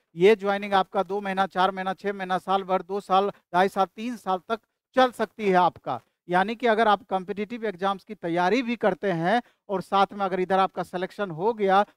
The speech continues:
उधर waiting में आपका ब-, waiting में भी बने हुए हैं, तो अगर इधर अगर फाइनल selection नहीं हो पाता है government job में,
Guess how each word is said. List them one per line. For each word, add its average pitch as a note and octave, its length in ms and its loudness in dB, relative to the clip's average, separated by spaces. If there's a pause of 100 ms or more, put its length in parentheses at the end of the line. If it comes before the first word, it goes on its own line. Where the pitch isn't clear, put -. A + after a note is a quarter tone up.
उधर F#3 200 -2
waiting G3 340 -6
में A3 80 -4
आपका G3 260 -4
ब-, F3+ 360 -8
waiting F#3+ 340 -8
में G#3+ 120 -6
भी G#3 100 -8
बने G3 260 -6
हुए F#3+ 240 -4
हैं, F3+ 260 2
तो - 380 -14
अगर G#3+ 340 0
इधर B3+ 300 0
अगर A#3 300 0
फाइनल G3 520 -6
selection F#3+ 420 -8
नहीं G#3 280 -2
हो A#3+ 140 2
पाता F#3+ 340 0
है F3+ 100 0
government F3+ 420 -8
job E3 180 -4
में, F3+ 200 -4